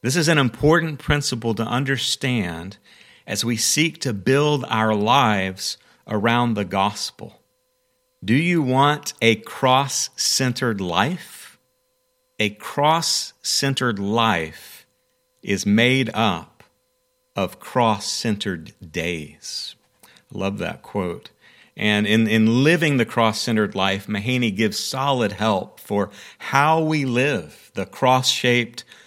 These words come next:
cruciform, cross-centered way of life that Jesus calls us to. You know, there's a false gospel,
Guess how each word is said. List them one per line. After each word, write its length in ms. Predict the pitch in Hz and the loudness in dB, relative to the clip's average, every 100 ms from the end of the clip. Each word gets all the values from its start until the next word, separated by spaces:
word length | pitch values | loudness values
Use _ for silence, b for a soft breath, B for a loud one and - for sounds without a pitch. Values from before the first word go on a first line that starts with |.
| B _ | B _
cruciform, 1000 | - 127 - 127 - 113 110 107 107 110 b b - | -2 0 0 -2 0 2 2 2 -2 -8 b b -16
cross-centered 1040 | - 127 120 113 - - - 117 110 104 | 0 2 2 0 -6 -8 -4 -2 0 -2
way 220 | 101 107 | 2 2
of 140 | 104 101 | 2 0
life 400 | 101 110 104 - | 0 0 -2 -4
that 180 | 101 90 | -8 -4
Jesus 480 | 101 123 123 117 | -4 -2 -4 -8
calls 480 | - - 117 131 110 | -8 -4 -2 0 -2
us 300 | 82 - - | -8 -8 -10
to. 300 | - - 82 _ _ _ _ _ _ _ _ _ - B B B B B B _ | -10 -12 -14 _ _ _ _ _ _ _ _ _ -20 B B B B B B _
You 100 | 113 | 0
know, 120 | 123 | 2
there's 180 | 135 123 | 4 2
a 60 | 104 | 0
false 720 | - 135 139 135 - - - | 4 6 6 2 -6 -8 -10
gospel, 680 | 95 98 85 - - - | -6 -4 -2 -4 -10 -14